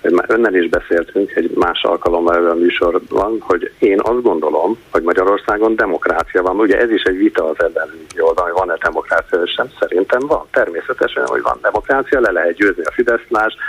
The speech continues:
kétezer-tizenkilencben számtalan önkormányzatnál, például Budapesten le is lehetett győzni. Az más kérdés, hogy a Fidesz sok mindent megtesz azért, hogy ez a demokrácia,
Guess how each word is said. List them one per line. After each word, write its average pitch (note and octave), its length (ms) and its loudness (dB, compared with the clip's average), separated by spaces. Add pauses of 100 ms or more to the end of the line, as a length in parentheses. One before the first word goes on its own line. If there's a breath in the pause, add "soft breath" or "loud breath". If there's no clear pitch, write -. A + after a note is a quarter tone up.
(240 loud breath)
kétezer-tizenkilencben F#2+ 1300 0
számtalan F2 400 -2
önkormányzatnál, F#2+ 880 0 (220 loud breath)
például F2 460 0
Budapesten G2+ 640 0 (400 loud breath)
le F#2+ 160 2
is F#2+ 100 0
lehetett G2 400 -2
győzni. G2+ 420 0 (500 loud breath)
Az - 140 0
más C3 360 0
kérdés, E2 500 0
hogy G2 120 2
a F2+ 80 2
Fidesz F#2 360 0
sok - 180 -2
mindent E2 380 0
megtesz F2 380 -2
azért, F#2 460 0 (420 loud breath)
hogy G#2+ 100 0
ez A2+ 120 0
a A2 60 2
demokrácia, A2 880 0